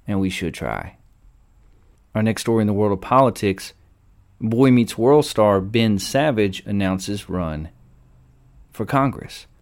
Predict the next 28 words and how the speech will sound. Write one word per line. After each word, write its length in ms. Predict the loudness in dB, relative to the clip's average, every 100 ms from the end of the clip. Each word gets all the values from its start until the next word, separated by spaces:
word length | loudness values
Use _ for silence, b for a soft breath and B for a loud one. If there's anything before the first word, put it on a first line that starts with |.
| _ _ _ _ _
And 140 | 0 2
I'm 100 | 2
serious. 560 | 0 -2 -2 -4 -6
This 220 | -4 -2 0
is 160 | 0
a 140 | 0 0
real 360 | 0 0 2
news 300 | 2 0 -2
story. 420 | -6 -6 -6 -10 -16 _ _ _ _ _ _ -2
This 240 | -2 -2
is 140 | -2
an 120 | 0 0
exclusive 800 | -2 -8 -2 0 0 -2 -2
here 260 | 0 0 0
on 220 | -2 -4
In 160 | -2 0
the 80 | -2
Shed 240 | -2 -2
with 120 | -2
Wes 260 | -2 -4 -6
Anderson. 680 | -4 -2 0 -2 -4 -6 -8 b b b _ -8
Ben 340 | -2 2 2 0
Savage, 600 | 0 -2 -2 -6 -10 -4
A 140 | -4
K 300 | -2 -2 -4
A 360 | -2 -2 -2 -6 _ _ _ _ _ _ _ -8
Corey 320 | 0 2 2
Matthews, 800 | 2 0 -2 -4 -6 -6 -10